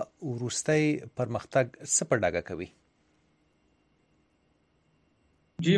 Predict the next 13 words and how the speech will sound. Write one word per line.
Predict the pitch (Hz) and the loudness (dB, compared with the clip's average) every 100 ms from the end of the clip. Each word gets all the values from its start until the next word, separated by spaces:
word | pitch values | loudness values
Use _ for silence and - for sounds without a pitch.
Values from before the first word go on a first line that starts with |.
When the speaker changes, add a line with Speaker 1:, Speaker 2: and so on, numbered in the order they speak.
| 190 | 6
Speaker 2:
مجاهد | 185 180 175 165 | 4 2 2 4
جواد | 165 170 | 4 4
صاحب، | 156 170 175 170 170 | 0 2 4 4 2
بالکل | 170 180 170 180 | 2 2 4 6
کله | 190 185 | 6 6
نه | 170 | 4
چې | 170 165 165 | 4 4 4
د | 156 147 - - - - - | 2 -2 -4 -12 -20 -10 -2
پاکستان | 151 - - 170 175 170 | -2 -2 -2 2 4 4
تحریک | 156 151 147 147 | 2 2 0 -4
انصاف | 147 - 160 151 156 | -6 2 4 4 0
مشر | 160 - 156 165 | -2 0 0 -2
عمران | 143 139 135 | -4 0 0